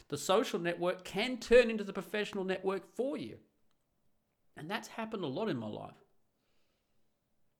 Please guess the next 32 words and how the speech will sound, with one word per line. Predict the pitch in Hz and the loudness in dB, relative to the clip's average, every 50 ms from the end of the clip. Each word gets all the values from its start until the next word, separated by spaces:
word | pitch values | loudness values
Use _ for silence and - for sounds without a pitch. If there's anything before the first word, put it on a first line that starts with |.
| _ _ _ _ _ _ _ _ _ _ _ _ _ _ _ _ _ _ _ _ _ _ _ _ _ _ _ _ - - - - - - - - _ _ _ _ _ _ | _ _ _ _ _ _ _ _ _ _ _ _ _ _ _ _ _ _ _ _ _ _ _ _ _ _ _ _ -14 -14 -14 -14 -16 -20 -20 -20 _ _ _ _ _ _
You've | - 143 160 156 | -8 -6 -6 -2
got | - 196 170 139 - | 2 2 2 2 2
to | - - 131 107 95 92 - - _ _ - - _ _ - | 0 0 0 0 0 -4 -10 -18 _ _ -20 -20 _ _ -6
plow | - - 156 143 123 113 | 0 2 4 4 4 4
a | 104 | 4
lot | 101 113 147 208 | 4 4 6 6
of | 247 - | 6 4
ground. | 202 196 185 170 165 151 143 135 143 - - - - - - - - - _ | 4 6 6 8 8 8 8 6 4 -2 -10 -18 -20 -20 -20 -20 -20 -20 _
You've | - 120 | -8 -4
got | 139 123 | -4 -4
to | 107 | -4
plant | 107 - - - 139 139 131 113 | -4 -8 -8 -4 -2 -2 -2 -2
a | 98 | -2
lot | 95 98 101 123 156 | -2 0 2 2 2
of | 214 214 | 2 0
seeds. | 214 - - 175 156 151 139 127 120 113 - - | -2 0 2 2 4 4 2 0 -2 -4 -8 -8
You've | 131 113 | -6 -2
got | 110 104 | -2 -2
to | 101 | -2
do | 98 113 110 | -2 -2 -2
a | 110 | -2
lot | 107 104 117 151 | 0 2 4 4
of | 185 175 143 | 4 2 2
watering. | 139 131 131 120 110 107 107 101 104 | 2 2 2 2 2 2 0 0 -2
You've | 107 107 | -4 -4
got | 110 120 | -4 -4
to | 107 101 | -4 -2
do | 107 101 | -2 -2
a | |
lot | 101 104 123 147 | 0 0 0 0
of | 160 - | -2 0
cultivation. | - 151 139 135 131 135 117 120 113 113 113 - - 117 107 - | 0 0 2 2 0 -2 -2 0 0 -2 -2 -4 -8 -12 -14 -14